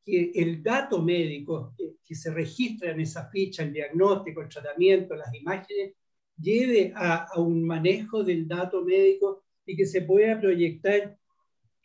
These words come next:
a, a todo lo que viene con la inteligencia artificial de uso del dato médico, a temas epidemiológicos, sanitarios, gestión, a la toma de decisiones, eh, eh, poder plantear hipótesis diagnósticos,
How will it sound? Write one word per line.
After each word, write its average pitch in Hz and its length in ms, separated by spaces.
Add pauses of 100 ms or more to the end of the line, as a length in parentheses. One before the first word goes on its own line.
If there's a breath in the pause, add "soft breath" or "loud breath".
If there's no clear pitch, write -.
(120)
a, - 320
a - 80
todo 220 240
lo 220 140
que 196 100
viene 214 320
con 185 140
la 175 60
inteligencia 175 1040 (340)
artificial 180 720
de 165 120
uso 214 400
del 151 260
dato 156 460
médico, 180 640 (340)
a 196 160
temas 185 260
epidemiológicos, 170 920
sanitarios, 165 920
gestión, 196 720 (580)
a 185 40
la 180 140
toma 208 240
de 185 100
decisiones, 170 840 (440)
eh, 165 580
eh, 165 480
poder 196 260
plantear 190 340
hipótesis 180 520
diagnósticos, 160 880